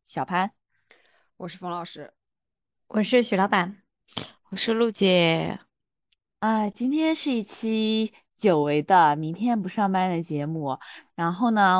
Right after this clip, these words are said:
Speaker 1: 我们最近，嗯，明天不上班，甚至都遇到，遭遇了瓶颈，不知道要聊什么了。<laughs> 嗯，但是今天下午临时还是想到了一个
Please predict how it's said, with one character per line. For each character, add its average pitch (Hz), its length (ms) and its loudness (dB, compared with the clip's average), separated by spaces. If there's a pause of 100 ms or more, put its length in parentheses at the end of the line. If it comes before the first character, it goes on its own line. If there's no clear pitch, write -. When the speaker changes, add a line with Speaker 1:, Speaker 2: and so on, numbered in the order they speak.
Speaker 1:
我 170 120 2
们 160 340 0
最 208 320 2
近， 202 460 0 (1040)
嗯， 180 180 0 (160)
明 170 160 2
天 285 180 4
不 226 80 0
上 233 300 4
班， 233 300 6
甚 226 180 0
至 180 160 -6
都 196 160 4
遇 208 160 2
到， 175 180 6
遭 190 220 4
遇 196 100 2
了 175 120 4
瓶 170 260 -4
颈， 170 160 -2
不 160 80 -8
知 175 80 2
道 170 80 8
要 170 140 4
聊 147 200 2
什 220 240 4
么 190 120 6
了。 175 100 2
<laughs> 269 100 2 (520)
嗯， 185 140 -6 (120)
但 262 120 0
是 240 120 -8
今 254 100 -4
天 285 160 -2
下 254 180 2
午 165 100 -2
临 160 180 -6
时 185 140 -12
还 170 160 -10
是 185 120 -12
想 156 220 -6
到 170 160 0
了 170 60 -2
一 165 80 -2
个 147 280 2